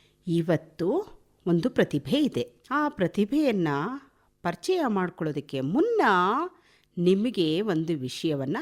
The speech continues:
ಹೇಳಲೇಬೇಕು. ಅಂದ್ರೆ, ನಿಮ್ಮಲ್ಲೂ ಕೂಡ ಯಾವುದಾದ್ರೂ ಪ್ರತಿಭೆ ಇದ್ದು ಭಾಷಣ ಮಾಡಬಹುದು, ಅಥವಾ ಮಾತಿನ ಶೈಲಿಯಲ್ಲಿ ನೀವು ನಿಪುಣರಾಗಿರಬಹುದು, ಮತ್ತೆ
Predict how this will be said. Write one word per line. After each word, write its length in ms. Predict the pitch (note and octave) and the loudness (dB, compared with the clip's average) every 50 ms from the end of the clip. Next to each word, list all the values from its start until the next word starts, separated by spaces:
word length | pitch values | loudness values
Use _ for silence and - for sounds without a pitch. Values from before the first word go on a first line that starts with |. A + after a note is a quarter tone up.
| F4+ - _ | -8 -12 _
ಹೇಳಲೇಬೇಕು. 840 | - - E3 D#3 C#3+ C3+ C#3 G#3 E4+ E4 C#4 F3+ - - - - - _ - | -6 -4 -2 -2 0 0 0 0 0 2 0 0 0 -2 -10 -18 -18 _ -12
ಅಂದ್ರೆ, 480 | D#3+ E3 E3 D3+ D#3 D3+ F#3+ C#4+ - _ _ _ - - - _ _ _ - | -8 -6 -4 -4 -4 -4 -4 -6 -8 _ _ _ -20 -20 -20 _ _ _ 0
ನಿಮ್ಮಲ್ಲೂ 480 | A3 A#3+ B3+ C#4+ F#4 A4+ A#4+ A#4+ A#4 - | 2 4 4 4 4 4 2 2 2 2
ಕೂಡ 280 | - - C#4 A#3+ F#3+ F3 D#3 C#3+ D3 E3+ G#3+ A#3+ - _ _ _ - | 0 0 -2 0 0 0 -2 -2 -4 -6 -8 -10 -14 _ _ _ -4
ಯಾವುದಾದ್ರೂ 840 | F#3 F3+ F3 F3 G3+ C4 D4+ D4+ C#4 B3+ A#3+ A3+ A3 A#3 A#3 A#3+ A#3 | 0 2 2 4 2 2 0 0 0 0 0 0 0 -2 -2 -2 -4
ಪ್ರತಿಭೆ 720 | A#3+ - F3 E3 - - F3 D#3 - D3 E3+ E3 E3 D#3 | -4 -4 -6 -6 -2 -2 -2 -2 -2 -2 -2 0 0 0
ಇದ್ದು 640 | D3+ D3 - - _ - C#3+ D3 C#3+ C#3 C3+ D3 D3 - - - - - _ _ - D3 | -2 -4 -8 -12 _ -8 -6 -4 -4 -4 -4 -6 -8 -10 -16 -20 -20 -20 _ _ -18 -12
ಭಾಷಣ 520 | - B2 D3 D3 C#3+ C#3+ - - B3 B3+ D4 | -6 -2 0 0 0 0 -2 -4 -4 -2 0
ಮಾಡಬಹುದು, 920 | C#4 B3+ A3 G#3 F#3+ F#3 G3+ F#3 - G3+ F#3 F3+ G3 G3 G3+ G3+ G#3 G#3 | 0 2 2 0 0 -2 -4 -4 -4 -4 -4 -2 0 0 2 2 0 -2
ಅಥವಾ 600 | - - - D#3 - E3+ D#3+ E3 E3 D#3+ D#3+ D#3+ - - - - - _ _ _ - | -2 -6 -10 -12 -10 -6 -6 -4 -2 -2 -4 -6 -8 -16 -20 -20 -20 _ _ _ -4
ಮಾತಿನ 500 | G3 G#3 A#3+ D#4 F#4 F4+ - D#4 C#4+ C4+ C4 | -2 2 2 2 2 0 0 0 0 0 -2
ಶೈಲಿಯಲ್ಲಿ 960 | A3+ - - - F3+ F#3 A3 C#4+ D4 E4 C#4+ A3+ F#3+ E3 D#3 D#3+ D#3+ F#3+ B3+ B3 | -2 -2 0 2 4 4 4 4 2 2 2 2 2 0 0 0 -2 -2 -2 -2
ನೀವು 420 | G3+ F#3 F3 E3+ E3+ E3 G3 B3 | 0 0 2 2 0 0 -2 -2
ನಿಪುಣರಾಗಿರಬಹುದು, 1500 | B3 F#3 E3 D#3+ - - D#4 G4 F4+ D4 A3+ F#3 D3+ E3 D3+ C#3+ C#3 C#3+ C3+ - - C#3 C3 - D#3+ E3 F3 E3 D3 B2+ G#2 - - _ _ _ _ _ _ - | 0 0 0 -2 0 0 0 2 2 2 0 0 0 -2 -4 -2 -2 -4 -4 -4 -6 -8 -6 -4 -2 -2 -2 -2 -4 -6 -8 -12 -16 _ _ _ _ _ _ -6
ಮತ್ತೆ 640 | F3+ F3+ E3+ - _ - D#3+ E3 E3+ F3+ F3+ - - | -4 -4 -4 -6 _ -4 -2 0 0 0 -2 -4 -8